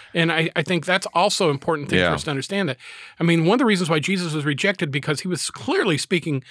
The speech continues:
Speaker 1: of a spiritual kingdom.
Speaker 2: Yes.
Speaker 1: And
Speaker 2: Yes.
Speaker 1: as much as we would like to live in a world that's ruled by whatever, anything from a theocracy to an ecclesios-,
Speaker 2: Mm-hmm.
Speaker 1: ecclesiocracy, um, it's, it's,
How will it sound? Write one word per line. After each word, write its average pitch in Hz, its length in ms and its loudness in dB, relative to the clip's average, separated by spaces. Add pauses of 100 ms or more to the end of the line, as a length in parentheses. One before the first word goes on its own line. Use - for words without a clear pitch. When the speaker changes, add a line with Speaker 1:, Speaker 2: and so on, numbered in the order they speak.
(440)
Speaker 1:
of 156 160 0
a 156 80 2
spiritual - 560 0
kingdom. 123 340 -6
Speaker 2:
Yes. 73 500 0
Speaker 1:
And 160 360 2
Speaker 2:
Yes. - 180 -2
Speaker 1:
as 165 160 2
much 208 240 2
as 196 140 2
we 185 160 2
would 165 160 4
like 131 320 0
to 220 100 -2
live 175 220 2
in 196 80 2
a 185 60 0
world 151 440 2
that's 127 180 -4
ruled 160 320 2
by 196 280 0 (640)
whatever, 160 380 0 (200)
anything 185 300 2
from 151 100 0
a 139 40 0
theocracy 156 540 0
to 147 120 0
an 135 80 2
ecclesios-, 156 640 0
Speaker 2:
Mm-hmm. 151 120 0
Speaker 1:
ecclesiocracy, 151 960 -6 (480)
um, 143 460 -2
it's, 170 280 -8
it's, 156 240 -6